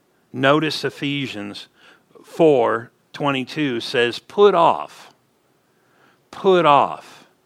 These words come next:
What's he talking about? He's talking about a person who has received Christ, who is to put off their former conduct or manner of lifestyle. Isn't it the lifestyle of the world to say it's flu season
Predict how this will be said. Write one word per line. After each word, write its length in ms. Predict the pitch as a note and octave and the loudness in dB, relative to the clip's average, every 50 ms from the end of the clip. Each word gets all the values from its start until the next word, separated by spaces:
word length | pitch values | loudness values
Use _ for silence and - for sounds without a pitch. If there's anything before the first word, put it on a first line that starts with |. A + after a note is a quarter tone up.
| _ _ _ _ _ _ _ _ _ _ _ _ | _ _ _ _ _ _ _ _ _ _ _ _
What's 320 | - C#3 F3 G3+ - - - | 0 0 0 0 0 -4 -8
he 120 | G3+ F3 | -8 -8
talking 480 | C#3+ - D#3+ D#3 D#3 E3 D#3+ - D3+ A#2+ | -6 -2 0 0 0 0 -2 -4 -8 -6
about? 320 | A2+ A2 G#2 G#2 G#2+ - | -4 -2 -2 -2 -2 -4
He's 280 | - D#3+ E3+ F#3 - - | -6 -8 -8 -8 -10 -6
talking 400 | - F#3 F3 G3 F#3+ - G#3 G3 | 0 0 2 2 0 -2 -6 -6
about 280 | D#3+ C#3+ C#3+ D#3 D3+ | -2 0 0 2 0
a 40 | C#3 | 0
person 640 | - - - - C#3 D3 D#3 D3+ - - F3 F3+ E3 | -4 -8 -10 -8 -6 -6 -6 -8 -10 -12 -10 -8 -6
who 200 | D#3 D#3 C#3 B2 | -4 -4 -4 -4
has 160 | A2+ G2 A2 | -6 -10 -12
received 500 | G#2+ G2+ - - - C3 C#3+ E3+ D#3 - | -12 -12 -10 -8 -6 -6 -6 -6 -8 -10
Christ, 640 | - C#3+ C3 A#2+ A2 A2 B2 C3+ - - - _ _ _ _ _ _ _ _ _ _ _ _ | -4 0 0 0 0 0 -4 -8 -12 -16 -20 _ _ _ _ _ _ _ _ _ _ _ _
who 180 | F#3 G3 G3 | 0 2 2
is 180 | F3+ E3+ - - | 2 0 -2 -6
to 100 | - D#3+ | -12 -14
put 280 | - - - F#3 F3 | -10 -6 -6 -2 0
off 260 | D#3+ D3 D3+ D3 - _ | 2 0 0 0 -2 _
their 180 | - D#3 C#3+ | -4 -4 -4
former 540 | C3+ - - C#3 B2+ C3 C3 B2 B2 C3 C3+ | -4 -4 -4 -2 0 0 0 0 -2 -4 -4
conduct 840 | - - - D#3+ E3 E3 D#3+ D#3 C3 A2+ F2+ D#2+ - - _ - - _ _ | -6 -8 -6 -4 -4 -2 -2 -4 -4 -6 -6 -8 -10 -16 _ -20 -20 _ _
or 180 | D3 C#3 C#3 C3 | -2 0 0 0
manner 520 | B2 A#2 A2+ A#2 A#2 A2 A2+ A#2+ B2 B2+ | -2 -2 -2 -2 -4 -4 -4 -4 -4 -4
of 120 | C3 B2+ B2+ | -4 -4 -2
lifestyle. 800 | D3 D#3 E3+ E3 D#3+ - - - - - F2 F2 D#2+ - - _ _ _ _ _ _ _ _ _ _ _ _ _ _ _ _ _ _ _ - | -2 0 0 -2 -4 -6 -10 -12 -12 -14 -14 -14 -16 -20 -20 _ _ _ _ _ _ _ _ _ _ _ _ _ _ _ _ _ _ _ 0
Isn't 380 | D3+ D#3+ F3+ E3+ F3 G#3+ G#3+ | 2 4 4 4 2 0 -2
it 160 | G#3+ G#3 G#3 - | -2 -2 -4 -4
the 100 | D#3+ D3 | -2 2
lifestyle 1080 | C#3+ C#3 C3+ C3+ C#3+ D#3+ F3 E3 - - - - D#3 D#3 D#3 D#3+ D#3+ D#3+ F3 G3 F#3+ - _ _ _ _ _ _ _ _ _ _ _ _ _ _ _ _ _ _ - | 2 4 4 4 2 -2 -2 -4 -8 -8 -6 -2 0 2 2 2 0 0 -2 -6 -8 -14 _ _ _ _ _ _ _ _ _ _ _ _ _ _ _ _ _ _ -2
of 220 | C#3+ C#3 C3 A#2 | -2 -2 -2 -2
the 80 | C3 B2 | -4 -4
world 500 | A#2 A#2 B2 C3 C3+ C#3+ D#3+ F3 C#3+ - | -4 -2 -2 0 0 0 -2 -2 -6 -8
to 140 | - C#3+ B2 | -10 -10 -8
say 300 | - - C#3 C3 B2+ B2 | -4 -2 -2 -2 -2 -2
it's 140 | A#2 - | -4 -8
flu 360 | - - - D3 D#3 F#3 G#3 G3 | -12 -12 -8 -6 -6 -6 -6 -6
season 640 | - - D#3 C3+ C3+ C3 A#2+ A#2 C3 C3+ D#3 D#3+ | -8 -8 -8 -6 -6 -6 -8 -6 -8 -8 -8 -10